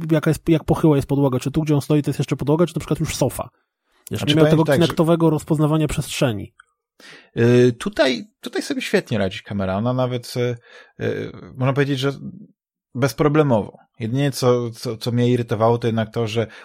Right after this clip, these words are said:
Speaker 2: usilnie, e, pani, wirtualna pani mówiła mi, że nadal muszę jeszcze raz kalibrować coś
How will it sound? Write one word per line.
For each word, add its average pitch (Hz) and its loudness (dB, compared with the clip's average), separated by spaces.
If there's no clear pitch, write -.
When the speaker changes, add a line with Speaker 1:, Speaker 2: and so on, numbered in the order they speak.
Speaker 2:
usilnie, 135 0
e, 98 0
pani, 117 2
wirtualna 110 -2
pani 113 -4
mówiła 123 -4
mi, 131 -2
że 120 -2
nadal 131 -2
muszę 123 -2
jeszcze 117 -4
raz 110 0
kalibrować 104 0
coś - -2